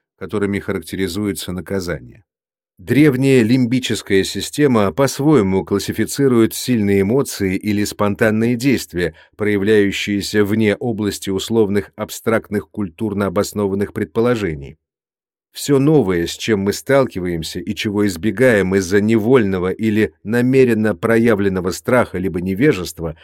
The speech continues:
потенциально или непосредственно связано со всем, что остаётся за пределами человеческого понимания и или культурной классификации. Всё, что порождает страх, может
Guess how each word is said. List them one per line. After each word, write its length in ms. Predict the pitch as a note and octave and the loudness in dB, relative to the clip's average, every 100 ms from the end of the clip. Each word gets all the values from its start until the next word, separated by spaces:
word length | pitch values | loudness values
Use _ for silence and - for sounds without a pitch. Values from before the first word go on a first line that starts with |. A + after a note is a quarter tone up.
| _ _ | _ _
потенциально 720 | - C3 C3 B2+ D#3 D3+ C3 | -8 -2 -2 0 2 4 4
или 300 | B2+ B2+ A#2+ | 2 2 2
непосредственно 1080 | A#2 A#2 G#2+ G2+ G2+ G2 E2+ B2 C3 C#3+ C3+ _ | 2 2 0 0 0 -2 -2 -4 0 0 -2 _
связано 600 | - B2+ C#3+ A2+ A#2+ A2+ | -6 2 2 2 0 -2
со 200 | - A2 | 0 -2
всем, 360 | - - D3+ C3 | -2 -2 0 -2
что 220 | - A#2+ | -2 -2
остаётся 680 | - A#2 A2 C3 C3 B2+ | 0 0 2 0 0 -2
за 160 | G#2 A2 | -2 -2
пределами 580 | - G2+ F2 C3 B2+ A#2 | -4 -6 0 2 2 0
человеческого 840 | - G#2+ G2 G#2 - - - F2+ | -2 -2 0 -2 -6 -10 -10 -8
понимания 720 | E2+ F#2 F#2+ B2 B2+ A2 G2+ - _ _ | -8 -6 -2 -2 0 0 -2 -4 _ _
и 300 | - C#3 D#3+ D#3+ _ - | -4 -2 -2 -4 _ -6
или 420 | D#3+ D3+ D#3 D3+ _ | -2 2 2 0 _
культурной 640 | _ A#2 E2+ A2+ A#2+ A#2+ A2 | _ -8 -4 -2 0 0 0
классификации. 880 | G2 F#2 - F2 D#2 C#2 - - - _ _ _ - _ | -2 -6 -8 -10 -10 -12 -14 -18 -20 _ _ _ -20 _
Всё, 360 | - D#3 C#3+ | -6 0 2
что 180 | - F2 | 0 -6
порождает 560 | G#2 A2 G2+ A#2 G2 D#2+ | -2 0 0 2 0 -2
страх, 460 | - D3 C#3+ - | -4 0 0 0
может 340 | A#2+ C3 B2 | -2 0 -2